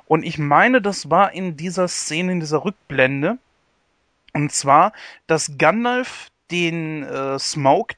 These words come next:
töten will, weil er fürchtet, dass, also er weiß, dass das Böse wieder auferstehen wird und durch diesen Drachen einen vielleicht zu mächtigen Verbündeten erhalten wird.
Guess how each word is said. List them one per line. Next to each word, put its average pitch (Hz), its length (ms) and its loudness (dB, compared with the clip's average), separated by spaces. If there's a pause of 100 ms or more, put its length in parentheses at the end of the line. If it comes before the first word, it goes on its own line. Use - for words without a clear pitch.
töten 170 580 -2
will, 131 320 -2 (720)
weil 135 400 4
er 220 140 0
fürchtet, 196 520 -6
dass, 165 240 -6
also 147 280 -6
er 139 220 4
weiß, 156 300 4
dass 175 180 -2
das 139 220 -8
Böse 170 540 -2
wieder 147 200 2
auferstehen 147 720 -2
wird 135 440 -4 (580)
und 165 520 2
durch 185 400 0
diesen 180 360 -2
Drachen 165 420 2
einen 160 420 -4
vielleicht - 460 -2
zu - 220 -2
mächtigen 202 540 0
Verbündeten 147 800 2
erhalten 117 520 -6
wird. - 380 -20